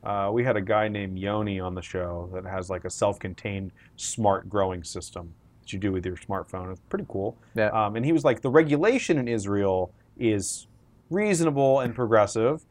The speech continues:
Speaker 1: but the culture and society of cannabis in Israel is far behind what California is." Anyway, thought that was
Speaker 2: Yeah, no, they,
Speaker 1: interesting, but
Speaker 2: they're,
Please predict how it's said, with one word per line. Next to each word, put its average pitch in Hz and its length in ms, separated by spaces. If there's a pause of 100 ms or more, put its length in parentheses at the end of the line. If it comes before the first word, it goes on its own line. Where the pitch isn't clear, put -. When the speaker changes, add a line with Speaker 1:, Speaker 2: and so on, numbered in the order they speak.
(280)
Speaker 1:
but 120 260
the 123 100
culture 139 580
and 98 120
society 123 500
of 104 100
cannabis 95 720
in 110 140
Israel 98 380
is 98 300
far 127 400
behind 95 580 (400)
what 107 140
California 98 540
is." 85 160
Anyway, 92 200 (300)
thought - 140
that 101 120
was 95 140
Speaker 2:
Yeah, 175 200
no, 170 220
they, 156 180
Speaker 1:
interesting, 139 100
but 101 60
Speaker 2:
they're, 151 280